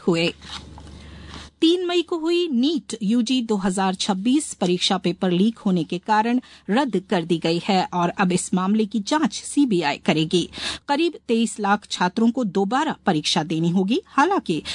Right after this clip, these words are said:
इन छात्रों को न नया आवेदन करना होगा और न ही दोबारा फीस भरनी होगी, बल्कि पहले दी गई फीस भी वापस की जाएगी। नई दिल्ली में आयोजित संवाददाता सम्मेलन में राष्ट्रीय परीक्षण एजेंसी के महानिदेशक अभिषेक सिंह ने बताया।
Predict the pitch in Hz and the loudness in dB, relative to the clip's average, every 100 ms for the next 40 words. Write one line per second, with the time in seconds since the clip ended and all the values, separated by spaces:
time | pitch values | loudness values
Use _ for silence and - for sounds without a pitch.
0 | - 247 247 233 - 214 214 285 330 311 | -6 0 2 0 -2 -2 0 -2 0 0
1 | 190 170 175 175 180 185 220 285 - 160 | 0 0 0 0 0 0 2 0 0 0
2 | 165 175 165 262 392 285 214 254 - 170 | 0 -2 0 0 0 0 0 -2 -2 -2
3 | 175 185 240 302 - 330 185 - - 160 | -2 0 0 -2 0 0 0 -4 -4 0
4 | 170 180 170 180 170 175 175 226 285 - | 2 2 0 -2 0 0 2 2 0 -2
5 | - - 277 285 359 285 214 208 202 240 | -16 -2 0 2 0 0 0 0 -2 -2
6 | 285 - 202 190 220 233 294 - - 302 | -2 -2 -2 2 2 2 -2 -2 -2 -2
7 | 254 180 156 170 165 - - - 214 285 | 0 0 0 0 0 -2 -12 -4 -2 0
8 | 285 311 320 320 - 190 208 202 233 - | 0 0 0 -2 -2 0 2 0 -4 -4
9 | 208 196 226 233 247 240 277 - 247 294 | -2 0 2 0 -2 -2 -4 0 2 2
10 | 359 214 170 - - 190 226 254 - 311 | 2 0 -2 -10 -8 0 2 2 0 -2
11 | - 214 202 - 254 254 180 180 233 247 | 0 0 0 0 -2 0 0 2 2 2
12 | 320 294 214 160 165 170 170 220 262 262 | -2 0 2 2 2 0 2 2 0 -2
13 | - - - 226 294 - 339 330 - - | -6 -8 -2 0 0 0 -4 -4 -4 -2
14 | 359 247 160 - 156 147 | 0 0 0 -2 -2 0